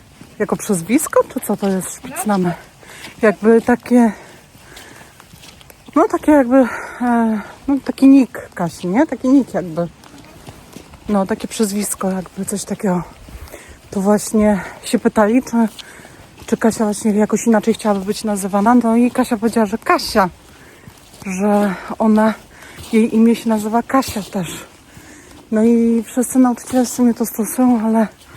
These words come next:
ale właśnie jedna nauczycielka tego nie stosuje, tylko mówi do niej Katarina, a ona się denerwuje. Mówi Kasia,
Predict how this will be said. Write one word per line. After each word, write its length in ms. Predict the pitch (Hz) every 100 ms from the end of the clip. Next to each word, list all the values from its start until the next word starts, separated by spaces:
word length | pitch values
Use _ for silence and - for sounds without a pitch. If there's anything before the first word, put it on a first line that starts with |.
| - - - - - - - -
ale 260 | - 214 214
właśnie 520 | 208 202 - 208 208
jedna 340 | 208 208 208 208
nauczycielka 720 | 208 202 - 202 214 - 185 - - - - -
tego 200 | - 202
nie 140 | 220 208
stosuje, 540 | - 208 - 262 247
tylko 420 | 226 214 - 208 190 - - - 214
mówi 240 | 208 208
do 120 | 202
niej 200 | 202 196 - - - - -
Katarina, 880 | 196 202 - 196 185 175 170 160 165
a 40 |
ona 340 | 180 190 190 180
się 160 | 175
denerwuje. 580 | 180 175 170 147 151 139 123 - - - - - - - -
Mówi 220 | 175 175
Kasia, 420 | - 185 - 185